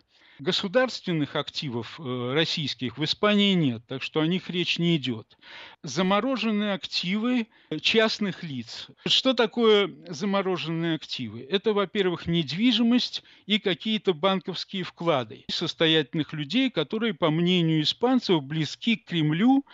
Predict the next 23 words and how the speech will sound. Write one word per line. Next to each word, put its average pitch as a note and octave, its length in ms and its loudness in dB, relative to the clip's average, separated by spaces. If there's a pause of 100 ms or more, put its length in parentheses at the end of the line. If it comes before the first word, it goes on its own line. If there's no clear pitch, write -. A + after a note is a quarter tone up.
(240)
и D#3 180 0
они F3+ 240 6
их - 140 -2
называют E3+ 500 4
«друзья E3 460 0
Путина». C3 580 -12 (380)
Но F#3 380 4 (100)
замороженные G3 1080 2
активы G3 640 -2
не F3+ 120 2
означают, G#3+ 720 0
что - 180 -2
этой E3+ 360 0 (280)
недвижимостью E3+ 1120 0
их F3+ 240 -6
владельцы F#3 560 0
не E3+ 160 4
могут G3+ 400 0
пользоваться. A2 680 -2
Им A#3 300 4
запрещено G3 800 2 (320)
лишь A3 420 0
продавать G#3+ 840 2